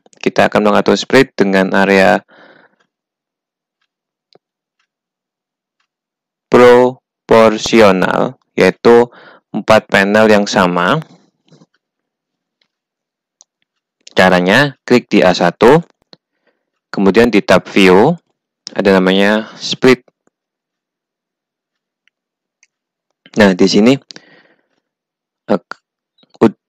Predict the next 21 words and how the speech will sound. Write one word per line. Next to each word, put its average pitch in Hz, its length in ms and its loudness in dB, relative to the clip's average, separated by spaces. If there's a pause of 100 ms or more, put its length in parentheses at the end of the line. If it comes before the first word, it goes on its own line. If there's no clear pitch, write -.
(220)
terbagi 95 480 2
menjadi 107 400 0
empat 104 400 -2 (320)
panel 101 480 0 (320)
atau 95 320 -4
empat 95 240 -4
area 95 240 2
yang 92 80 -4
sama. 90 400 -4 (800)
Saya 95 160 -4
geser 101 320 0
ini 107 320 -4 (720)
ke 90 240 0
kiri. 98 480 -2 (960)
Udah, 101 320 0
kemudian 95 560 -2 (560)
saya - 160 -6
geser 90 320 -2
menjadi 90 320 -6
ke - 240 -4 (240)
atas. - 640 -8